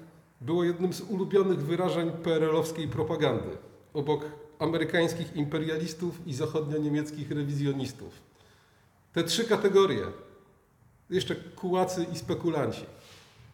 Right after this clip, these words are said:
to oni byli odpowiedzialni za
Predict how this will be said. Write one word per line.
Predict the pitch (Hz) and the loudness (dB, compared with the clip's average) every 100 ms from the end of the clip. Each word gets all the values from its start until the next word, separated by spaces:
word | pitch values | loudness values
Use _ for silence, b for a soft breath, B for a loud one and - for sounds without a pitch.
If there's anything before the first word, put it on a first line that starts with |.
| B _ _ _ _ _ _ _ _ - _ _ _ _ _ _ _ _ _ _ | B _ _ _ _ _ _ _ _ -20 _ _ _ _ _ _ _ _ _ _
to | 196 | 4
oni | 214 202 | 6 6
byli | 180 175 | 4 2
odpowiedzialni | 165 - 156 143 165 160 151 123 | 0 -2 -6 0 2 2 0 0
za | 139 135 127 | 2 2 0